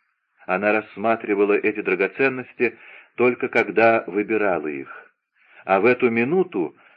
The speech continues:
она любовалась величиной рубинов и чистотой воды бриллиантов. Она приходила в отчаяние от малейшего пятнышка или изъяна. Золото казалось ей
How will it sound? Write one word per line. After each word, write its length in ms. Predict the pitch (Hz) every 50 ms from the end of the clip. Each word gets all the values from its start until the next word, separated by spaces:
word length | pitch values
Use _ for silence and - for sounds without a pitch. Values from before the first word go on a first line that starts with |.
| _ _ _ _ _
она 460 | - 98 98 104 120 127 127 127 120
любовалась 640 | - 107 113 107 107 107 110 123 127 123 123 117 -
величиной 540 | - 101 107 110 104 - - 113 110 120 113 110
рубинов 500 | 104 107 107 95 110 156 156 131 98 85 - - - _ _ _ - _ _ -
и 160 | - 110 110
чистотой 840 | - - 113 104 - - - 104 98 - 135 139 135 135 131 120 - _ _ _ _ _ _ _ -
воды 480 | 82 80 85 92 90 78 98 107 110
бриллиантов. 720 | 92 95 95 101 95 82 80 80 78 76 73 69 - - - - - - - _ _ _ _ _ _ _ _ _ _ _ - - -
Она 300 | - 98 101 113 127 139
приходила 640 | 135 135 139 127 - 139 127 123 123 139 143 135 131
в 40 | 123
отчаяние 760 | 127 123 - - 147 - 147 147 143 139 135 135 131 127 120
от 220 | - - 117 - -
малейшего 720 | 107 107 110 123 156 175 180 180 - - 151 147 147 139
пятнышка 720 | 143 - 139 139 139 139 135 127 123 - - - 127 120
или 360 | 110 - - 110 107 101 107 - - 104
изъяна. 540 | 92 82 82 82 85 85 82 80 76 73 - _ _ _ _ _ _ _ _ -
Золото 640 | 95 87 80 78 107 151 170 165 151 131 - - 95
казалось 520 | - - 101 85 101 117 113 110 107 - -
ей 380 | 95 104 104 101 101 90 -